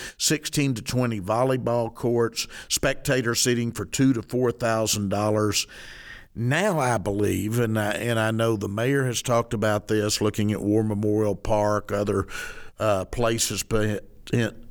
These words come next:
potentially for this, you can im-, you could combine such an indoor facility as part of a larger complex that includes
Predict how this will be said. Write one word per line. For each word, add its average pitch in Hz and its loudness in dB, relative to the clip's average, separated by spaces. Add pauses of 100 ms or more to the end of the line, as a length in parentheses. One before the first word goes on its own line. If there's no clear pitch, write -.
(180)
potentially 127 2
for 107 -2
this, 107 2
you 123 0
can 120 0
im-, 98 0 (720)
you 143 -2
could 131 -2
combine 135 0
such 123 0
an 107 -4
indoor 135 0
facility 110 0 (380)
as 120 0
part 135 0
of 110 0
a 101 -2
larger 117 -2
complex 98 -2
that 110 0
includes 113 0